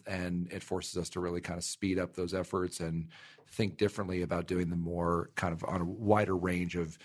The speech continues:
of, um, topics and issues and concerns and manners in which people are living out their lives these days.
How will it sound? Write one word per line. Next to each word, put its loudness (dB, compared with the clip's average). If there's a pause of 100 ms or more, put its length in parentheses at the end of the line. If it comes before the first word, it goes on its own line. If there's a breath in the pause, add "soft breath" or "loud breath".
(480 loud breath)
of, 0
um, 0 (240)
topics 4
and -2
issues 2
and -6
concerns 0
and -4
manners 2
in -6
which -6
people -4
are 0
living -4
out -4
their -4
lives -2
these -8
days. -6